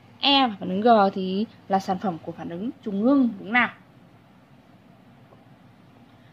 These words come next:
Vừa rồi thì cô và các em đã cùng nhau làm bài tập số ba sách giáo khoa trang bảy mươi bảy.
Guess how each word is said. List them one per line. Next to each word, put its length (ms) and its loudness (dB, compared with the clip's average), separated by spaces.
Vừa 120 0
rồi 220 6
thì 120 2
cô 240 6
và 100 0
các 100 -6
em 180 0
đã 120 -4
cùng 140 0
nhau 200 4
làm 180 2
bài 80 0
tập 140 -4
số 140 -6
ba 300 2
sách 140 -4
giáo 120 -2
khoa 240 -2
trang 180 -4
bảy 120 -2
mươi 120 -2
bảy. 340 0